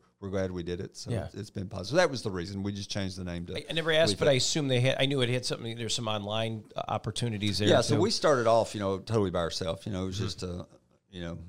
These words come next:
Speaker 1: John and I, mom and pop store, if you will. And, um, yeah, no, like I said, we, we just, uh, saw some of the benefits. They approached us, and, uh, it's been good.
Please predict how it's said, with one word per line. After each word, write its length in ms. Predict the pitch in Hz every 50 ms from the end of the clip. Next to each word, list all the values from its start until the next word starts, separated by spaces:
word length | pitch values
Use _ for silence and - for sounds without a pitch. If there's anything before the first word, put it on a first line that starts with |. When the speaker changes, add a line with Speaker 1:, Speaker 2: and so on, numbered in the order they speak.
| 87 _ _ _ _ _
Speaker 1:
John 200 | - 95 92 87
and 80 | 87 87
I, 120 | 87 87
mom 240 | 87 87 85 85 87
and 100 | 85 80
pop 320 | 82 90 92 87 - - _ _ _ _
store, 320 | - - - 98 92 85 82
if 120 | - -
you 80 | 90 85
will. 280 | 82 82 87 - - - - -
And, 380 | 87 87 85 82 82 85 82 82
um, 520 | 80 80 80 80 78 78 78 78 80 98 _ _ _ _ _ _ _ _ _ _ -
yeah, 180 | 120 110 98 98 -
no, 100 | - 127
like 120 | 123 117 101
I 20 |
said, 200 | - 113 92 80
we, 140 | 82 87 - - 101
we 100 | 101 92
just, 340 | 92 95 92 - - -
uh, 240 | 104 95 92 90 87 85 _ _ _ _ _ _
saw 260 | - - 110 98 95 90
some 220 | - - 101 92
of 80 | 90 87
the 80 | 85 - -
benefits. 520 | 98 98 92 85 - 95 101 90 - - -
They 180 | - 95 92
approached 420 | 90 87 - 95 92 90 - - 95
us, 380 | 90 90 110 - - - -
and, 200 | - 87 87 90
uh, 140 | - - - 101 - _
it's 160 | - - -
been 220 | - - 143 139 131
good. 200 | 147 151 139